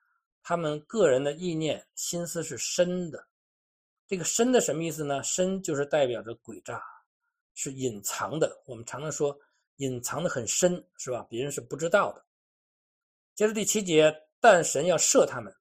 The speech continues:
他们忽然被箭射伤，他们必然跌倒，必然半跌，不被，被自己的舌头所害，凡看见他们的，必都摇头。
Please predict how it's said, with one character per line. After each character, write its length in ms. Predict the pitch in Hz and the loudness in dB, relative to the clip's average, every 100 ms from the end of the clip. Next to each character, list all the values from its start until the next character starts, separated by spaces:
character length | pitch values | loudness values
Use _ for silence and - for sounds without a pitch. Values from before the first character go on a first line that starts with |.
| _ _ _ | _ _ _
他 140 | 170 | 0
们 120 | 170 | 0
忽 200 | 156 247 | -2 2
然 180 | 208 175 | 4 4
被 200 | 170 151 - - - _ _ _ _ | 0 -2 -2 -10 -14 _ _ _ _
箭 280 | 247 170 117 | 2 2 2
射 220 | - 123 | -2 -2
伤， 300 | 147 147 147 _ _ _ - | 0 -2 -2 _ _ _ -8
他 120 | 151 | -4
们 140 | 151 | -4
必 100 | 175 | -2
然 220 | 143 117 131 | -2 -4 -8
跌 120 | - 160 | -4 -2
倒， 300 | 92 - _ _ _ _ _ _ _ _ _ _ _ _ | -2 -6 _ _ _ _ _ _ _ _ _ _ _ _
必 120 | 196 | 0
然 260 | 147 123 131 | 2 2 2
半 260 | 185 151 120 | 2 2 0
跌， 280 | - 127 127 | -2 -2 -2
不 140 | 160 | -4
被， 360 | 156 - - _ _ _ _ | 0 0 -2 _ _ _ _
被 220 | 196 156 - | 0 0 -2
自 200 | 214 196 | -6 -6
己 220 | - 107 | -6 -8
的 100 | 104 | -6
舌 320 | - 120 160 | -6 -2 0
头 140 | 165 | 0
所 200 | 147 107 | -2 -6
害， 400 | 107 - 180 - - _ _ | -12 0 2 2 -6 _ _
凡 260 | _ 123 143 | _ -12 -10
看 220 | - 180 | -4 -4
见 80 | 143 | -4
他 160 | - 135 | -6 -8
们 120 | 127 | -6
的， 100 | 107 - | -10 -10
必 120 | 165 | -8
都 160 | 135 120 | -4 -4
摇 180 | 90 90 | -6 -12
头。 240 | - - | -16 -20